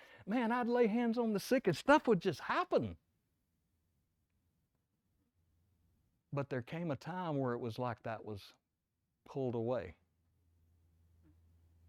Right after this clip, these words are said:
Why? Because it's time to get rid of the pacifier. <laughs>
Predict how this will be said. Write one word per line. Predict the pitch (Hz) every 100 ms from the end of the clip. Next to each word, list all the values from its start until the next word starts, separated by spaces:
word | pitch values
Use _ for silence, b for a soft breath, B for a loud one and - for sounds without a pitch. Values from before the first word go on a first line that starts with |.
| -
Why? | 135 135 87 85 _ _ _ _ _ _ _ _ 131
Because | 110 110 104 101 98 - _ _ _ _ _ _ _ _ _ _ _ -
it's | 151 156
time | - 165 151 139 135 _
to | -
get | 113 147
rid | 139 131
of | 110
the |
pacifier. | - 113 92 - - 104 - - -
<laughs> | 226